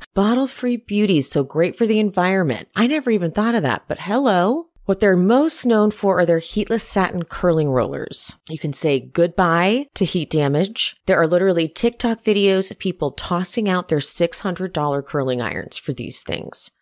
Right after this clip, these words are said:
And the amazing thing is, they are a fraction of the price, only eighteen dollars. Kitsch also has those quick dry hair towels and the classic hair ties.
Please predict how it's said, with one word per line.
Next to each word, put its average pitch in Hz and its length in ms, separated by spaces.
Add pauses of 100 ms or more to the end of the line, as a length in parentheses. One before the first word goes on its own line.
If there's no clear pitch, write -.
(160)
And 151 160
the 147 80
amazing 294 380
thing 240 180
is, 208 320 (260)
they 202 140
are 165 160
a 135 160
fraction 247 540
of 196 100
the 180 80
price, 160 500 (320)
only 180 320
eighteen 165 440
dollars. - 680 (200)
Kitsch 196 260
also 175 220
has 151 320
those 123 240
quick - 260
dry 202 280
hair 185 260
towels 170 640
and 139 200
the 131 60
classic 135 520
hair 202 260
ties. 180 760